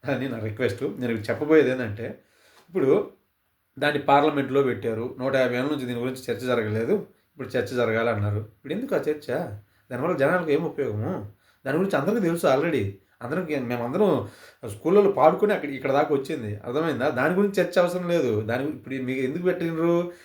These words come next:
బంకిం చంద్ర చ-, చటర్జీ అని ఆయన కోల్కతా ఆయన, పశ్చిమ బెంగాల్ ఆయన,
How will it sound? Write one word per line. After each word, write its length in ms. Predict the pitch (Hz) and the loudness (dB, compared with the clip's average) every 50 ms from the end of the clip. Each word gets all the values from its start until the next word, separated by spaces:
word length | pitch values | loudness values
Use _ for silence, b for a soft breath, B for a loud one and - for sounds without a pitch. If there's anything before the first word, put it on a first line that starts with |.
| B B - | B B -14
బంకిం 360 | 120 110 131 131 131 135 170 165 | -6 -2 -2 -2 -2 -2 -6 -4
చంద్ర 280 | 156 165 156 151 147 139 | -2 -2 -2 -2 -2 -4
చ-, 280 | 131 127 127 139 127 | -4 -2 0 0 2
చటర్జీ 400 | - 143 135 135 143 139 135 139 | 2 2 2 2 0 2 2 2
అని 120 | 135 127 131 | 2 2 2
ఆయన 120 | 147 185 | 0 -2
కోల్కతా 540 | 196 - - 131 123 - 117 104 - 113 104 | -4 -4 -4 -4 -4 -4 -6 -8 -8 -6 -4
ఆయన, 420 | 104 101 101 104 110 127 131 - b b b b b b - | -4 -2 -2 0 0 -2 -2 -6 b b b b b b -8
పశ్చిమ 200 | 135 - 151 143 | -6 -6 -4 -4
బెంగాల్ 280 | 127 117 113 110 104 101 | -2 -2 0 0 0 0
ఆయన, 380 | 104 104 101 120 131 143 143 | 0 0 0 0 -2 -2 -4